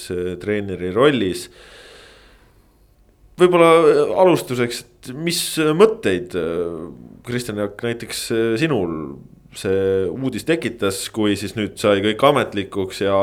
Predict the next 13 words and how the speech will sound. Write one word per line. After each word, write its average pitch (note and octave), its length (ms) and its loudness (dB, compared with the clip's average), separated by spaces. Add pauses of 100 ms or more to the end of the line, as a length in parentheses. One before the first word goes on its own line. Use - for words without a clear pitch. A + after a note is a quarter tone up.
ja G2+ 180 4
avalikuks, F#2+ 720 2
et, F2+ 280 -8
äh, F#2 720 -2
koondise F#2+ 380 0
tüüri F#2+ 360 -2 (300)
võtavad G2+ 460 2
üle G2+ 220 2 (220)
just A#2 280 0
nimelt, G2 460 -6
äh, F#2+ 180 2
Roops A#2+ 420 2
ja G2 200 0